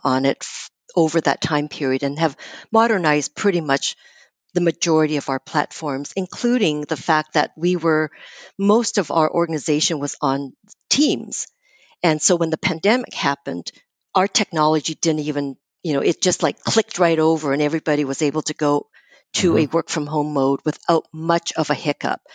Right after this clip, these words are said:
Speaker 1: So that's been really great from that perspective. But I think the bigger part isn't about the technology, but as a senior leader, to be much more thoughtful about the way you're engaging with your team.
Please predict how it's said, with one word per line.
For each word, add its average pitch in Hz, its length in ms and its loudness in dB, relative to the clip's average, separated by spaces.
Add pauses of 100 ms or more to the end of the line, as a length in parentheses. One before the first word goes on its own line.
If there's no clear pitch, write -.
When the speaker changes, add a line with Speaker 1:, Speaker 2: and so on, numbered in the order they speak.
(500)
Speaker 1:
So - 160 2
that's 190 380 2
been 156 340 0
really 151 340 2
great 139 400 -2
from 139 180 -8
that - 180 0
perspective. - 760 -6
But 202 100 2
I 196 100 4
think - 340 -2 (400)
the 214 100 2
bigger 214 320 2
part - 720 0
isn't 190 300 0
about 151 280 -2
the - 80 -6
technology, 156 720 -2
but 175 160 2
as 165 160 0
a 165 60 0
senior 190 480 0
leader, 160 500 -2 (540)
to 196 200 2 (200)
be 220 200 4
much 208 560 0
more 170 280 0
thoughtful - 720 -2
about 147 240 0
the 156 80 -4
way 156 140 2
you're 160 260 -2
engaging 156 600 -2
with 139 180 -10
your 135 80 -4
team. 139 540 -4